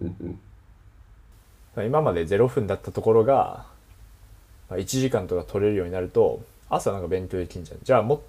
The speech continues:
Speaker 2: と早起きすればもっと時間が取れるみたいな発想になってったんじゃないかなって思うんですよね。
Speaker 1: すごいな。その朝電車乗る時間がなくなったから、もうちょっと寝てようじゃなくて、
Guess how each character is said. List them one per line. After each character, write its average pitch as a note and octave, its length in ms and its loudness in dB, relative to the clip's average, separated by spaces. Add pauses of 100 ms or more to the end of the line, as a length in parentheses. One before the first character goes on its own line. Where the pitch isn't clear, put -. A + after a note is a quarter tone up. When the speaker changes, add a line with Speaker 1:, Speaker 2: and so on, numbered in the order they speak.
(140)
Speaker 2:
と D3+ 240 8
早 A2 300 6
起 - 60 -10
き - 40 -14
す G#2+ 100 -2
れ F#2+ 140 0
ば G#2+ 260 0
も G2 80 -6
っ - 80 -8
と F#2 100 -4
時 E2 120 -10
間 E2+ 160 -6
が D#2 60 -10
取 E2+ 120 -6
れ D2+ 60 -4
る C#2 60 -10
み D2 60 -16
た - 140 -14
い - 40 -18
な - 60 -20 (200)
発 - 180 -12
想 C3+ 160 -2
に A2 160 -4
な F2 80 -6
っ - 40 -10
て - 140 -14
っ - 40 -20
た - 140 -18
ん C#2 40 -14
じ D2 80 -14
ゃ - 20 -12
な D2+ 60 -12
い D2+ 60 -14
か - 80 -12
な A#2 80 -6
っ - 20 -14
て - 160 -12
思 D2 160 -12
う C#2 40 -14
ん C2 60 -18
で - 60 -16
す - 120 -18
よ - 80 -16
ね。 G2 40 -16 (2000)
Speaker 1:
す - 280 -8
ご A2 180 2
い G2+ 60 2
な。 - 300 -8
そ - 180 -12
の F2 220 -6
朝 G#2 220 -4
電 G2 240 2
車 G#2 100 -2
乗 A#2+ 140 -2
る A2+ 80 -2
時 G#2+ 160 -4
間 G#2 160 2
が F#2+ 80 2
な F#2 160 0
く F#2+ 80 -4
な G2 120 2
っ G2+ 120 -4
た G2 100 -4
か F#2+ 100 0
ら、 E2+ 300 2 (340)
も G2+ 140 6
う G2 60 8
ち G#2+ 100 2
ょ G#2 60 0
っ - 20 -4
と E2 100 -6
寝 E2 140 0
て - 160 -10
よ F#2 140 2
う F2 40 0
じ - 100 -8
ゃ - 20 -8
な D#2 100 -4
く - 100 -16
て、 - 260 -12